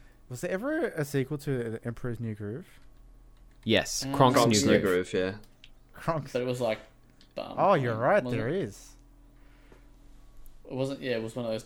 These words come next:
Speaker 3: directed by the old mate.
Speaker 1: Yeah, that sounds about
Speaker 4: Hey,
Speaker 1: right.
Speaker 4: direct to old mate.
Speaker 2: Coming soon to direct to bloody old mate.
Speaker 3: <laughs> Yeah. Uh, all right, cool.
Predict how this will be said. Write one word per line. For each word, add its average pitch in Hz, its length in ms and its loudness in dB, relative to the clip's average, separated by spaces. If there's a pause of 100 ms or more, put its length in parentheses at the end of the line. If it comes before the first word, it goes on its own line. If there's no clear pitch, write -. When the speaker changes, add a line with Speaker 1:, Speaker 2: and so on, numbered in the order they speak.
Speaker 3:
directed 104 400 -10
by 110 100 -4
the 107 140 -8
old 104 160 -8
mate. 113 160 -10 (840)
Speaker 1:
Yeah, 113 160 -2
that 117 140 -6
sounds 107 200 -4
about 104 180 0
Speaker 4:
Hey, 101 80 4
Speaker 1:
right. 104 80 0
Speaker 4:
direct 98 260 -2
to 92 80 0
old 90 160 0
mate. 92 220 -4 (280)
Speaker 2:
Coming 135 360 10
soon 135 400 10
to 117 180 8
direct 107 380 10
to 135 100 8
bloody 123 320 8
old 110 220 8
mate. 85 360 -2
Speaker 3:
<laughs> - 60 -20 (1120)
Yeah. 147 240 -4 (1080)
Uh, 117 560 -6 (120)
all 156 100 -2
right, - 140 -4
cool. - 200 -4